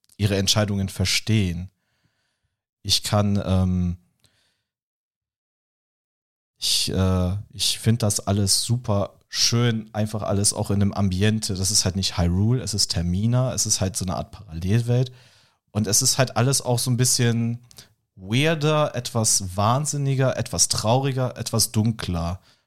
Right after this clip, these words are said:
was in Ocarina of Time halt nicht so viel vorhanden war.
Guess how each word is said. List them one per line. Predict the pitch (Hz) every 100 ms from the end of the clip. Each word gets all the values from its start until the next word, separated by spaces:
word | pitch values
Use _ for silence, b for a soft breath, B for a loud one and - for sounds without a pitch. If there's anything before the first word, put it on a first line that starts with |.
| _
was | 95 - -
in | - 104 98
Ocarina | 101 107 104
of | 104
Time | - 107 107
halt | 104 104 - - 80
nicht | 95 110 123 - 104 -
so | 101 107
viel | - 120
vorhanden | 120 92 90 87 85 82
war. | 82